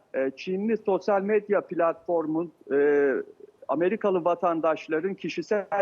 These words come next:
verilerini Çin istihbaratına kaptırmasın diye böyle bir, e, bahane ortaya koyuyor.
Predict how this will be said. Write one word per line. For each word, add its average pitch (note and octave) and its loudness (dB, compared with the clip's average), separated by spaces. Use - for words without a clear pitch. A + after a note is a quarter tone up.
verilerini E3+ 2
Çin A3+ -4
istihbaratına E3 0
kaptırmasın E3 -2
diye G#3 2
böyle F3+ 2
bir, G3 -4
e, C#3+ 2
bahane F3 0
ortaya C3 0
koyuyor. E3+ 0